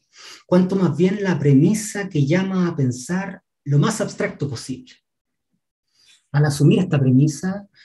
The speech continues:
la conclusión arroja que el comienzo de la filosofía deba ser realizado desde la carencia absoluta de todo contenido, o también desde el vacío sin más.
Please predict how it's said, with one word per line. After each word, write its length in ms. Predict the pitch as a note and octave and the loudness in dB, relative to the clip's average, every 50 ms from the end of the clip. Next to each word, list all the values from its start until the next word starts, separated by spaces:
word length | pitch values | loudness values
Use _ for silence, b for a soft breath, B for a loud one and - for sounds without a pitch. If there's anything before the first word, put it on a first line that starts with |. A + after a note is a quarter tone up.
| b b _ | b b _
la 200 | - C#3+ D3+ D3 | 0 0 2 2
conclusión 840 | D#3 C#3+ C#3 C#3 - C#3 B2+ - - - G#3 A3 A3+ A3 G#3 - - - | 2 0 0 0 -2 -4 -6 -6 -2 -2 -2 -2 -2 -4 -8 -10 -10 -8
arroja 520 | D#3 C#3 C3 D3 G3 G3 - - D3+ - - | -6 -4 -4 -2 -4 -4 -4 -6 -8 -6 -4
que 320 | - D3+ A#2+ G#2+ - - _ _ _ | -4 -4 -4 -4 -6 -12 _ _ _
el 200 | E3 B2+ A2 - | -12 -12 -12 -10
comienzo 600 | - B2+ A#2+ B2+ E3+ F#3 G3+ F#3+ F3+ - - B2+ | -10 -8 -4 -2 -2 -2 -2 -4 -6 -6 -8 -8
de 100 | A#2+ A#2 | -6 -6
la 80 | A2+ A2 | -6 -6
filosofía 840 | - - A#2 A#2 - - A#2+ - - C#3+ D3 D#3+ F3 G3+ A3 A3 - _ _ B B B B B B B B B B B | -8 -8 -8 -8 -10 -10 -14 -12 -6 -4 -4 -2 -2 -4 -6 -10 -14 _ _ B B B B B B B B B B B
deba 560 | - A#2+ A2 F3 G3+ G#3+ G#3+ G#3 G#3 G#3 F#3 - | -8 -2 2 2 2 2 0 -2 -6 -8 -12 -14
ser 420 | - - - F#3+ F#3+ F#3 F#3 - - | -14 -6 -4 -2 -2 -2 -2 -4 -6
realizado 840 | D#3 C3+ C3+ D3+ D3 C3 B2+ - - - G3 G3+ G3 F3+ E3 F3 E3 | -6 -2 0 0 2 0 0 -2 -4 -6 -6 -6 -4 -4 -4 -4 -2
desde 260 | C3+ D3 C#3+ D3 D#3+ | 0 0 0 0 0
la 100 | D#3 C#3+ | -2 -2
carencia 720 | C#3 C#3 D3+ E3+ F#3 F#3+ F#3 - - - F3+ F3 E3+ E3+ - - | -2 -2 -2 -2 -2 -4 -4 -8 -8 -6 -6 -6 -6 -8 -6 -6
absoluta 880 | C#3+ C#3+ - - - C#3 C#3+ F#3 G#3+ - - - D#3 D3+ D3 - - _ | -6 -6 -6 -4 -2 -2 0 0 -2 -4 -6 -8 -8 -8 -8 -10 -12 _
de 160 | - B2 C3+ | -6 -4 -4
todo 320 | - - A3 A3+ G#3+ G3 F#3+ | 0 0 2 2 2 0 -2
contenido, 680 | F3 E3 E3+ - F3 F3 E3 C#3 D3 E3+ F#3 F#3 - _ _ _ _ _ _ _ _ _ _ | -4 -4 -4 -2 -2 0 2 2 0 0 -4 -6 -10 _ _ _ _ _ _ _ _ _ _
o 120 | - D3 | -6 -4
también 540 | E3 F3+ F#3 F3 E3 D#3 D3+ D#3+ - - _ _ _ _ _ | -2 -2 0 0 -2 -4 -4 -6 -10 -14 _ _ _ _ _
desde 200 | C3+ C#3+ C#3+ C#3 | 0 2 4 4
el 80 | B2 | 2
vacío 400 | A2 B2+ - - - F#3+ F#3 F3+ | 2 -2 -4 -2 -2 0 0 0
sin 260 | - - D#3+ D3 B2+ | -2 -2 0 0 0
más. 640 | A#2 A#2 - - - - - - - - - _ | 0 0 -4 -8 -12 -16 -20 -20 -20 -20 -20 _